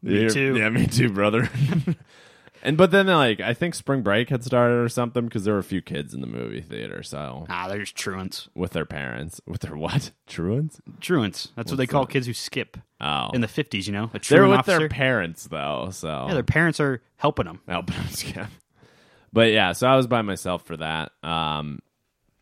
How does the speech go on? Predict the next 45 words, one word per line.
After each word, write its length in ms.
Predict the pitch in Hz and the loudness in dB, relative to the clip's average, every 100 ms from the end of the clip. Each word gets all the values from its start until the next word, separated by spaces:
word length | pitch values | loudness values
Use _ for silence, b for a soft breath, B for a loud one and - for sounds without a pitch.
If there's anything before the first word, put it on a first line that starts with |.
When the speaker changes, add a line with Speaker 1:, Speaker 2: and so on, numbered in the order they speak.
| _ _ - - | _ _ -14 -8
Speaker 2:
uh, 800 | 87 76 67 67 64 58 57 55 - | -6 -4 -4 -4 -6 -6 -6 -4 2
I 80 | |
don't 100 | 226 | 4
know. 180 | 104 87 - | 4 0 -4
I, 300 | - 143 107 - b b | 2 2 2 -8 b b
I 100 | 226 | 6
don't 100 | 160 | 6
mind 320 | 110 95 82 | 6 2 -2
movies 340 | 87 90 87 78 | -4 -4 -6 -6
by 160 | 87 | -6
myself, 680 | 82 76 - 76 73 - - - | -4 -6 -6 -6 -6 -10 -20 -10
uh, 260 | 80 78 | -6 -4
but 200 | 73 90 | -2 -2
I 140 | 90 98 | 0 0
would 140 | 92 | 0
see 180 | - 98 | -2 -2
if 80 | - | -4
s-, 160 | - - _ 95 | -12 -20 _ -8
each 220 | 101 - | -6 -4
time 240 | - 98 90 | -2 0 0
I 100 | 82 | 0
went, 320 | 87 92 - | -2 -4 -4
someone 280 | 101 92 85 | -4 -2 -4
was 120 | 78 | -8
like, 120 | 87 - - | -10 -6 -2
"Are 120 | 110 | 0
you 280 | 127 277 269 | 4 4 6
here 180 | 180 | 4
by 200 | 180 143 | 4 2
yourself?" 880 | 131 92 95 - 107 98 113 143 - | 2 0 -6 -8 -2 4 6 6 4
I 180 | 107 104 | -4 -2
would 140 | 98 98 | -2 -2
see 160 | 101 | 0
why 140 | 90 85 | 0 0
you 100 | 85 | 0
wouldn't 180 | 85 | -2
wanna 140 | 78 78 | -4 -4
go 180 | 82 76 | -6 -6
by 140 | 71 | -8
yourself 400 | 69 - 62 - | -10 -10 -12 -12
to 120 | - | -14
a 40 | 62 | -14
movie. 380 | 71 71 67 - _ | -14 -14 -16 -18 _
Speaker 1:
Yeah, 240 | 120 98 90 - | -6 -6 -8 -14
I, 120 | - | -4